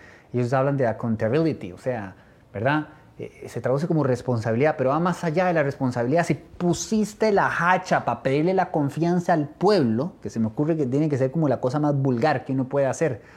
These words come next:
cuando la gente que está en una posición de poder se abusa de quienes no tienen el poder y le dieron su confianza, sea en el clero, sea en la, en, en la política, sea en cualquier estructura, es lo más nefasto que existe.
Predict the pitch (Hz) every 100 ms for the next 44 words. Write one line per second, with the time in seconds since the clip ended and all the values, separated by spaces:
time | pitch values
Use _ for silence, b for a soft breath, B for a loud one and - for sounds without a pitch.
0 | B B - 110 110 110 135 147 135 143
1 | 143 139 127 139 - 120 135 - 131 107
2 | 147 196 - 131 107 127 120 139 147 160
3 | 156 135 143 151 135 151 - 117 110 160
4 | 160 104 B B B B - - 165 127
5 | 98 - 139 156 113 - 147 135 98 -
6 | - 101 98 104 107 101 101 - 110 151
7 | 147 120 107 - 156 156 143 110 110 170
8 | 165 - 113 - 156 135 B B B B
9 | B B B B _ 131 147 143 139 135
10 | 127 113 - - - - - 110 - -